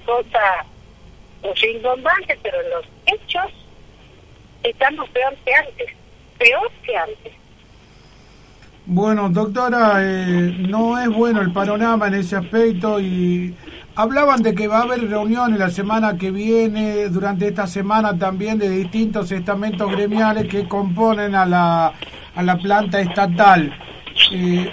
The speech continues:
Speaker 2: ¿ustedes también quieren ya recompensar, reconvenir salarios, reconvenir estas paritarias que están demoradas?
Speaker 1: Por supuesto, nosotros quisiéramos que se nos adelante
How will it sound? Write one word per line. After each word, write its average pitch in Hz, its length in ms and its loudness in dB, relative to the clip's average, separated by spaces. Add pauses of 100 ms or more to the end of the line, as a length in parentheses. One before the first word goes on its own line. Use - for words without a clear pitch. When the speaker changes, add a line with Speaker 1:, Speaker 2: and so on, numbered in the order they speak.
Speaker 2:
¿ustedes 262 380 0
también 233 420 2
quieren 247 360 -2
ya 233 240 6
recompensar, 220 1120 2
reconvenir 220 800 -2
salarios, 226 720 4
reconvenir 214 640 -2 (420)
estas 202 320 0
paritarias 214 640 2
que 208 80 -4
están 208 300 2
demoradas? 214 760 4 (1400)
Speaker 1:
Por - 180 0
supuesto, 392 480 0
nosotros 392 600 -2 (1400)
quisiéramos 233 520 -4
que 180 120 -12
se 180 120 -8
nos 175 120 -4
adelante 220 800 0